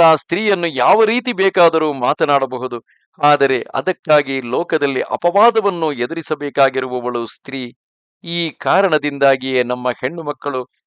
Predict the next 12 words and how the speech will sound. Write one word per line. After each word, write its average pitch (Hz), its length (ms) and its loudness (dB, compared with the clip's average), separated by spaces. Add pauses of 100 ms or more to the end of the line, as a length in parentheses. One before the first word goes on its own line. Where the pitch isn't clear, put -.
(120)
ಮತ್ತೆ 185 380 -2
ತಮಗಿಗೂ 208 680 -2
ತಮಗೂ 208 420 0
ಕೂಡ 185 280 0
ಹೆಣ್ಣು 165 420 0
ಮಕ್ಕಳು 156 360 -6
ಹುಟ್ಟುವುದನ್ನು 139 640 -4
ಬಯಸುವುದಿಲ್ಲ, 123 640 -4 (520)
ಏಕೆಂದರೆ 151 460 0
ಲೋಕದ 147 520 0
ಈ 135 240 -4
ಸ್ವಭಾವ 135 520 0